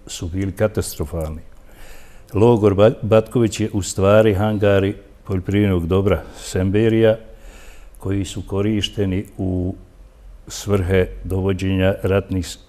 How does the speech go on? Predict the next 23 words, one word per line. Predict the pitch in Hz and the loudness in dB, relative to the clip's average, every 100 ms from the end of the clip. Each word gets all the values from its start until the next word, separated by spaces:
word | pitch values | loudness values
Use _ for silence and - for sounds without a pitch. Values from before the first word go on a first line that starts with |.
| - - | -20 -12
odnosno | 95 90 98 - 95 | -8 -6 -6 -6 -6
civilnih | 80 - 95 92 90 85 82 | -8 -8 -6 -4 -6 -8 -8
zarobljenika. | 85 85 82 85 85 87 - 76 - | -6 -6 -6 -8 -8 -10 -12 -16 -16
Veoma | 139 92 101 110 120 | -12 -6 -4 -2 -4
mali | 107 117 113 101 | -4 -2 -2 -4
broj | 92 104 104 | -4 0 2
je | 95 | 4
ratnih | 104 101 92 | 2 2 -4
zarobljenika | 82 87 87 90 90 92 | -2 -4 -4 -6 -6 -8
prošlo | - 95 - 95 | -4 -6 -4 -8
kroz | - 90 82 - - - - - | -10 -10 -8 -10 -14 -20 -20 -10
Batković. | 92 90 - 87 80 | -4 -4 -4 -8 -6
Većina | 90 90 123 123 | -8 -6 -2 -2
su | - - | -4 -2
to | 107 | -2
bili | 92 104 113 | 0 0 0
civili, | - 92 95 104 123 113 - - - - - - - - - | -2 -4 -2 0 0 -2 -6 -20 -20 -20 -20 -20 -20 -20 -16
skoro | - - 131 131 | -14 -2 2 2
iz | 101 - | 0 -2
cijele | 113 120 | 0 0
Bosne | 92 95 - 87 | 0 -4 -4 -6
i | |
Hercegovine. | 85 85 - 80 76 73 | -6 -6 -8 -10 -12 -14